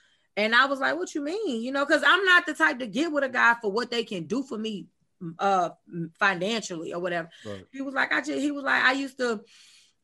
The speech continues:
Speaker 1: I used to think you was bullshitting when you said that you ain't had time or when you always working. But it's like, now I see, like, you got a nice ass house, your kids, they situated."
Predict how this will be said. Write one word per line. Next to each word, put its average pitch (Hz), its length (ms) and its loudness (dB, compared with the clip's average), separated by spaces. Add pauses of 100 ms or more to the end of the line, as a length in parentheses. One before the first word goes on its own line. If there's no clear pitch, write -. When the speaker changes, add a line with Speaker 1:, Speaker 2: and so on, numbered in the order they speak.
(100)
Speaker 1:
I 247 100 4
used 294 180 0
to 233 80 -6
think 240 260 -4
you 254 80 -6
was 180 140 -2
bullshitting 233 640 -2
when 208 120 -4
you 226 140 -6
said 220 360 -2
that 196 140 -4
you 240 80 -8
ain't 220 200 -6
had 202 260 -4
time 214 400 2
or 190 80 -2
when 190 160 -4
you 214 140 -4
always 208 420 0
working. 226 320 -4
But 214 140 -4
it's 226 100 -4
like, 214 180 -2
now 196 280 -2
I 214 60 -2
see, 233 260 -8
like, 214 180 -6
you 277 80 -16
got 247 160 -4
a 196 60 -6
nice 220 320 -6
ass 226 320 -6
house, 208 280 -6
your 180 140 -10
kids, 226 320 -10
they 180 120 -8
situated." 220 640 -8